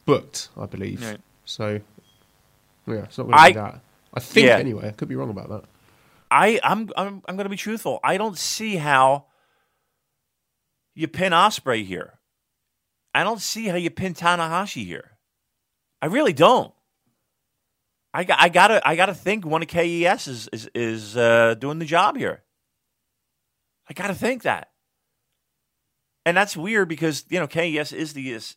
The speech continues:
Speaker 2: established tag team. But if you're looking on the, on the depth chart, Tanahashi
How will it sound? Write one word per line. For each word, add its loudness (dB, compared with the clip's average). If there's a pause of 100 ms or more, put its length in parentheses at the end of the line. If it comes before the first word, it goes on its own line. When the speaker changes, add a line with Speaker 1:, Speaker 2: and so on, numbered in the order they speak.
(100)
Speaker 2:
established -4
tag -2
team. -16
But -2 (560)
if -6
you're 0
looking -2 (120)
on -2
the, 0
on -4
the -4 (120)
depth 2
chart, -8 (2500)
Tanahashi 4